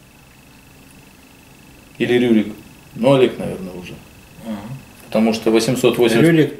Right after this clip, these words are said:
Speaker 2: м,
Speaker 1: Да.
Speaker 2: не шел.
Speaker 1: Скорее всего, Олег, да. Ну да, точно. Потому
Speaker 2: А,
Speaker 1: что
Speaker 2: Рю-,
Speaker 1: восемьсот восемьдесят.
Speaker 2: Рюрик туда, он не дотянул до тех
Speaker 1: восемьсот восемь,
Speaker 2: времен.
Speaker 1: да, в восемьсот восемьдесят втором году Олег взял Киев. Значит, через тридцать лет он перезаключил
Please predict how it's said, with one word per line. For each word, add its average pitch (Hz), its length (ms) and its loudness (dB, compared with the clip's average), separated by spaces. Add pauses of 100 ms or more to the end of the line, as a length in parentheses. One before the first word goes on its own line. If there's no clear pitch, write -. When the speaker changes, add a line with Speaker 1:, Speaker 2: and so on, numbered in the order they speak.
Speaker 2:
м, - 440 -12
Speaker 1:
Да. - 160 4 (120)
Speaker 2:
не - 60 -12
шел. - 220 -12 (240)
Speaker 1:
Скорее 147 440 2
всего, 147 360 2
Олег, 127 420 2
да. 117 400 2
Ну 160 200 0
да, 127 220 4
точно. 123 460 -4 (280)
Потому 135 200 2
Speaker 2:
А, - 20 0
Speaker 1:
что 135 120 2
Speaker 2:
Рю-, 139 60 4
Speaker 1:
восемьсот 180 420 4
восемьдесят. 190 220 6
Speaker 2:
Рюрик 175 220 2
туда, 156 520 2
он 147 120 -2
не 151 120 0
дотянул 170 60 6
до - 0 -
тех 196 180 4
Speaker 1:
восемьсот 156 300 2
восемь, - 300 2
Speaker 2:
времен. 120 140 -2
Speaker 1:
да, 160 160 4
в - 40 0
восемьсот 185 480 0
восемьдесят 180 360 2
втором 175 340 4
году 160 320 2
Олег 143 260 4
взял 139 300 2
Киев. 220 300 0 (600)
Значит, 135 400 -2
через 151 260 0
тридцать 156 360 -2
лет 220 220 2
он - 140 2
перезаключил 139 720 0